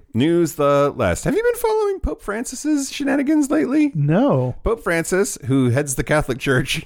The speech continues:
Speaker 1: <laughs> you've heard of them.
Speaker 2: Oh, yes. I do know about this part, at least,
Speaker 1: <laughs>
Speaker 2: at a minimum.
Speaker 1: Um, has recently made a couple of proclamations that indicate that it is okay for trans people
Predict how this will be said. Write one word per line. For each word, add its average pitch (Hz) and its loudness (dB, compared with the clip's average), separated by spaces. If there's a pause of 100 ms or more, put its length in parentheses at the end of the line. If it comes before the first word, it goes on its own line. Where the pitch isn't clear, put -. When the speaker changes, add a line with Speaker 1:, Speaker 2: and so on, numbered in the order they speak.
Speaker 1:
<laughs> - -20
you've 117 -4
heard 120 2
of 104 -2
them. 110 -2
Speaker 2:
Oh, 226 4
yes. 185 -2
I 202 0
do 208 4
know 214 6
about 185 2
this 165 0
part, 143 -2
at 180 0
least, 170 0 (340)
Speaker 1:
<laughs> - -12
Speaker 2:
at 170 2
a 160 0
minimum. 135 -2 (400)
Speaker 1:
Um, 151 2
has 143 0
recently 180 -2
made 143 2
a 123 -2
couple 143 -2
of 110 0
proclamations 123 -2 (120)
that 110 -2
indicate 120 -4
that 92 -2 (320)
it 101 -2
is 104 0
okay 117 -2
for 85 -2
trans 147 -2
people 78 -8